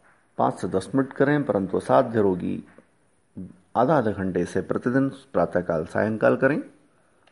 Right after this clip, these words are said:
छठवां प्राणायाम था भ्रामरी, जिसमें आंखों को मंद गति से बंद करके सारी अंगुलियों को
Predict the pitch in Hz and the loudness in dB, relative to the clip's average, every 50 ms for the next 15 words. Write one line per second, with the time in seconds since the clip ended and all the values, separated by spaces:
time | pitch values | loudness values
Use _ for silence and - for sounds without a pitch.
0 | _ _ _ _ - - 139 123 - 147 190 196 196 - 113 107 101 101 101 101 | _ _ _ _ -10 -8 -6 -6 -2 0 2 0 2 2 0 0 2 0 -2 -2
1 | 101 101 - 110 98 90 90 98 113 127 143 147 151 156 220 - - _ _ _ | -4 -6 -2 -2 -2 -2 0 2 2 4 4 2 2 0 -4 -10 -16 _ _ _
2 | _ _ _ _ _ _ _ _ _ _ _ _ _ _ _ _ _ 95 104 113 | _ _ _ _ _ _ _ _ _ _ _ _ _ _ _ _ _ -4 -4 -4
3 | 113 - 117 117 117 117 113 - - - - - _ _ _ _ _ _ _ _ | -2 0 0 2 2 2 2 0 -2 -6 -12 -18 _ _ _ _ _ _ _ _
4 | _ _ _ _ _ _ _ _ _ _ _ _ _ _ _ _ _ _ _ _ | _ _ _ _ _ _ _ _ _ _ _ _ _ _ _ _ _ _ _ _
5 | _ _ _ _ _ _ _ _ _ _ _ _ _ _ _ _ _ _ _ _ | _ _ _ _ _ _ _ _ _ _ _ _ _ _ _ _ _ _ _ _
6 | - 110 120 - - 175 175 - 110 101 98 92 98 - - - - 120 120 131 | 0 0 0 0 0 -4 -2 0 2 2 2 0 -4 -10 -18 -12 -6 -2 0 0
7 | 143 151 127 107 107 - 107 92 - 98 90 123 147 165 160 - 107 - - - | 2 2 2 2 2 0 0 -4 -4 0 0 2 2 2 0 0 -2 -2 -2 -4
8 | 87 85 - - - - _ _ _ _ _ _ _ _ _ _ _ _ _ _ | -4 -4 -4 -6 -10 -16 _ _ _ _ _ _ _ _ _ _ _ _ _ _
9 | _ _ _ _ _ _ _ - - - - - 104 101 101 107 107 - - 113 | _ _ _ _ _ _ _ -20 -20 -10 -2 0 2 4 4 2 2 0 -2 -2
10 | 117 127 139 170 170 - - 95 92 92 90 87 - | 0 2 2 2 0 0 -2 -2 -4 -4 -4 -6 -10